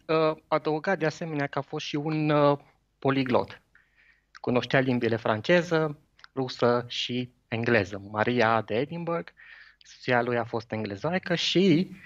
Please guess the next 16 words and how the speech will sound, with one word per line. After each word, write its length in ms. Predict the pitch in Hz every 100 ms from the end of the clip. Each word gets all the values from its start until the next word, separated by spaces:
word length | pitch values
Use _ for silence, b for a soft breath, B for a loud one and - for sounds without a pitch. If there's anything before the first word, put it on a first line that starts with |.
| B B
mulțumită 480 | - 233 180 180 175
profesorului 580 | - 127 147 - 127 127
Vasile 380 | 117 113 151 139
Păun, 560 | - 120 123 117 156 -
uh, 380 | 139 135 131 135
un 180 | 123 123
dascăl 360 | 160 - 151
renumit 400 | 135 131 135 156
la 100 | 120
acea 260 | 110 - 123
vreme, 440 | 107 98 117 190 - _ _ _ _ _
va 120 | 170
învăța 240 | 165 151 165
și 160 | -
limba 240 | 156 143 131
română. 480 | 123 117 98 98